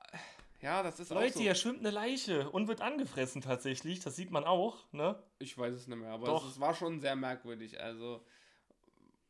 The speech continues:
Speaker 1: das ist natürlich eine sehr schlaue Idee von ihm dann, dass er hier, äh, ne, anhalten will.
Speaker 2: Tatsächlich
Speaker 1: Und dann
Speaker 2: hält er
Speaker 1: Wasser-
Speaker 2: fünf Sekunden an
Speaker 1: Ja.
Speaker 2: und dann fahren sie wieder los,
Speaker 1: Und dann
Speaker 2: ne?
Speaker 1: fahren sie wieder los. Und dann kommt noch eine super geile Szene, in der, wie gesagt, dann, dann kommen wir zu dem, was ich eben schon gesagt hab, der Fischer, der da mit seinem Boot sitzt.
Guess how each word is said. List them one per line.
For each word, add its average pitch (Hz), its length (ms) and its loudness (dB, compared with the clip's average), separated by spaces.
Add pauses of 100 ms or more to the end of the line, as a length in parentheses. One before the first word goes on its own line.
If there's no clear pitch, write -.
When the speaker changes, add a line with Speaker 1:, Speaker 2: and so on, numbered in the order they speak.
(200)
Speaker 1:
das - 180 -14
ist - 60 -14
natürlich 139 380 -2
eine 135 140 -2
sehr 160 220 2
schlaue 214 340 0
Idee 156 260 0
von 214 200 -6
ihm 220 220 -4
dann, 151 180 -2
dass 165 200 -6
er 160 260 -4
hier, 175 440 -4
äh, 170 180 -6
ne, 180 240 -8
anhalten 170 480 -6
will. 117 220 -6
Speaker 2:
Tatsächlich 139 440 0
Speaker 1:
Und 135 60 -2
dann - 20 4
Speaker 2:
hält 156 120 2
er 160 60 0
Speaker 1:
Wasser- 131 100 0
Speaker 2:
fünf 180 180 0
Sekunden 165 460 -2
an 156 380 0
Speaker 1:
Ja. 143 80 0
Speaker 2:
und 135 60 4
dann 160 120 2
fahren 170 260 4
sie 165 120 -4
wieder 160 160 4
los, 151 300 4
Speaker 1:
Und 127 60 -2
dann 135 100 2
Speaker 2:
ne? 147 60 4
Speaker 1:
fahren 147 140 2
sie 143 100 -2
wieder 143 140 0
los. 135 220 -4
Und 123 80 -4
dann 143 160 0
kommt 151 220 -4
noch 143 180 -8
eine 131 80 -6
super 131 400 -8
geile 113 280 0
Szene, 127 380 -6 (400)
in 135 140 -10
der, 135 240 0
wie 139 80 -4
gesagt, 131 320 -4
dann, 131 240 -2
dann 131 360 -4
kommen 143 220 -8
wir 127 100 -4
zu - 140 -12
dem, 120 280 -4
was 120 160 -8
ich - 60 -6
eben 185 120 -6
schon 165 140 -8
gesagt 143 180 -12
hab, 135 100 -12
der 117 100 -10
Fischer, 202 300 -6
der 131 120 -4
da 127 100 -2
mit 127 160 -4
seinem 120 180 -6
Boot 190 260 -2
sitzt. 202 300 -8